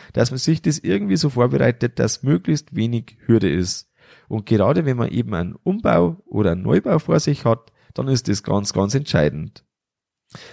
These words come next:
Kommen wir zum Fazit der heutigen Folge. Der Klauenpflegebereich sollte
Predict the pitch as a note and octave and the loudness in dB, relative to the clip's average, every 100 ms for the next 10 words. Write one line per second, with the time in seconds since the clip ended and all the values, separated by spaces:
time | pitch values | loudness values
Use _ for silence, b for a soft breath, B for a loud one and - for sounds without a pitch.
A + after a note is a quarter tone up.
0 | B G#2+ G#2+ G#2 G#2+ - F#2 - D#3 G#2+ | B 2 2 4 2 2 -6 -4 -2 -2
1 | - A2 - G2 F#2 G2 - F#2 F2+ E2 | 0 -2 0 0 2 2 2 -4 -4 -4
2 | - F2 F3 G#3 B3 _ _ B B B | 0 2 2 2 0 _ _ B B B
3 | - G2+ - G#2 D3+ A#3 G#3+ F#3+ E3 D3 | -2 -2 0 0 0 -2 0 0 2 2
4 | G#2+ A#2 C3 - - A2+ A2+ - | 2 0 -2 -4 0 0 2 -2